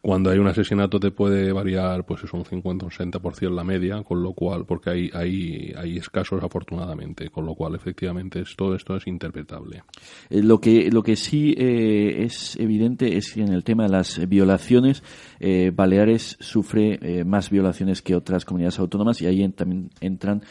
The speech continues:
Speaker 2: los, los turistas y esas, eh, zonas turísticas que tú apuntabas y nos gustaría profundizar, eh, en ello.
Speaker 1: Sí, efectivamente, el tema de las violaciones en según qué zonas turísticas es, se ha convertido ya en un clásico, lamentablemente,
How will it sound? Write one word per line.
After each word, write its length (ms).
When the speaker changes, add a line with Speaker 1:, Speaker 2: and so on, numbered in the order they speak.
Speaker 2:
los, 340
los 220
turistas 760
y 300
esas, 420
eh, 140
zonas 400
turísticas 580
que 240
tú 240
apuntabas 600
y 60
nos 140
gustaría 400
profundizar, 720
eh, 280
en 120
ello. 260
Speaker 1:
Sí, 140
efectivamente, 920
el 140
tema 200
de 80
las 140
violaciones 720
en 100
según 220
qué 100
zonas 320
turísticas 580
es, 300
se 160
ha 40
convertido 500
ya 100
en 80
un 140
clásico, 760
lamentablemente, 920